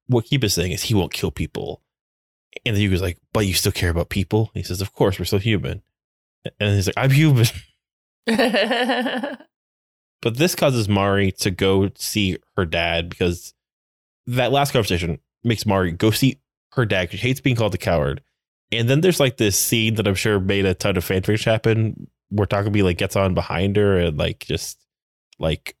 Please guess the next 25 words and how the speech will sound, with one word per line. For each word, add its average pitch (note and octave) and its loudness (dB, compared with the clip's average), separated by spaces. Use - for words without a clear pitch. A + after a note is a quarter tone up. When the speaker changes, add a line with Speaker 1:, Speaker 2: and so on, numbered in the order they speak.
Speaker 1:
holds G2 -4
on. G2 0
Speaker 2:
Oh, A3+ 4
yeah. F3+ -2
Speaker 1:
Is D#3 2
it C#4 4
a A4+ 8
thing D3+ 4
in A#2 2
Japanese A2 2
bike C#3 0
culture C#3 2
that, A#2 2
like, F2+ 2
the D3 0
Speaker 2:
<laughs> - -4
Speaker 1:
backseat G#2 0
is, G2+ 0
like, F#2+ 0
a F2+ 2
submissive, - -2
<laughs> D4 2
like, C3 0
weird G#2+ 2
thing? A2 0